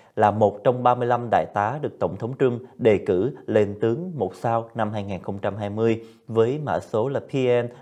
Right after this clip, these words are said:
một ba chín bảy Air Force. Ông Edwards cũng là tướng gốc Việt đầu tiên trong quân chủng không quân Hoa Kỳ. Nói chuyện với phóng viên Nhật báo Người Việt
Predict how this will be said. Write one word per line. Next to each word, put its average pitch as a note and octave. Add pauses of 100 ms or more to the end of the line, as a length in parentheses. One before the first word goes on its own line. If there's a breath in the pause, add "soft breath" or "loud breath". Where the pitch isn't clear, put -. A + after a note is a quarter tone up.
một G#2
ba G#2
chín C3
bảy F2
Air G2
Force. F2 (420 loud breath)
Ông G2
Edwards G2 (180 loud breath)
cũng A#2+
là A2+
tướng A#2+
gốc E3+
Việt -
đầu G#2
tiên B2+
trong A#2
quân A#2+
chủng G2
không A#2
quân A2
Hoa A2
Kỳ. G2+ (480 loud breath)
Nói F#3
chuyện G#2+
với B2
phóng C#3+
viên B2+
Nhật G2+
báo G#2
Người C#3+
Việt F#2+